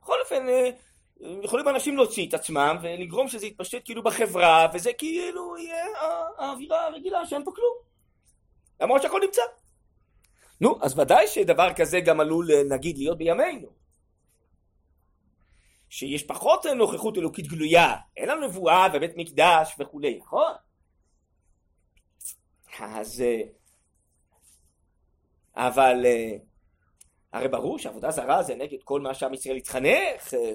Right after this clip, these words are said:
ונגד כל מה שהיה לו, אה, מסורת מיציאת מצרים, נכון? ומאות שנים.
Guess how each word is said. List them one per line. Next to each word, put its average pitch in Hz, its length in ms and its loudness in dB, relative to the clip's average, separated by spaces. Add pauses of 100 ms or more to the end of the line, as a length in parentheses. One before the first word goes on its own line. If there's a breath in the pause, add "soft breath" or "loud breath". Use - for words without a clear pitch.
ונגד 123 340 -8
כל 139 200 -6
מה 135 140 -4
שהיה 131 340 0
לו, 139 280 0
אה, 131 300 2
מסורת 160 460 -2
מיציאת 123 360 -8
מצרים, 262 640 2
נכון? 311 640 4 (100)
ומאות 135 380 -2
שנים. 311 640 -4